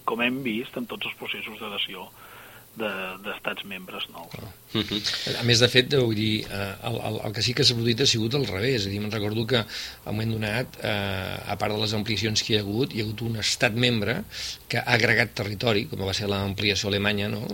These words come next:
Speaker 3: I en aquest cas, com que l'estat subsistia, no va haver-hi problema. No, eh, va ser un... però també va haver-hi unes negociacions, és a dir, escolta'm, aquest estat ara annexionarà tot un ciutadans, tot un territori que s'ampliarà d'Alemanya i també de la Unió Europea,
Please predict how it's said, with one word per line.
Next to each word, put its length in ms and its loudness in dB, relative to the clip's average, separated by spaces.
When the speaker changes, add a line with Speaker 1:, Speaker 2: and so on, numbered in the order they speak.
Speaker 3:
I 280 -2
en 100 -2
aquest 180 -4
cas, 240 2
com 240 -2
que 220 0
l'estat 320 -2
subsistia, 560 0
no 80 0
va 60 4
haver-hi 180 4
problema. 340 2
No, 140 -6
eh, 80 -2
va 80 -2
ser 160 2
un... 140 -2
però 160 -6
també 200 6
va 100 8
haver-hi 180 8
unes 160 2
negociacions, 500 2
és 80 4
a 20 4
dir, 140 2
escolta'm, 360 -2
aquest 180 -4
estat 340 2
ara 260 4
annexionarà 960 6
tot 160 2
un 640 2
ciutadans, 960 4
tot 160 0
un 160 2
territori 400 4
que 80 2
s'ampliarà 800 6
d'Alemanya 480 4
i 80 6
també 160 2
de 60 2
la 100 2
Unió 140 2
Europea, 400 6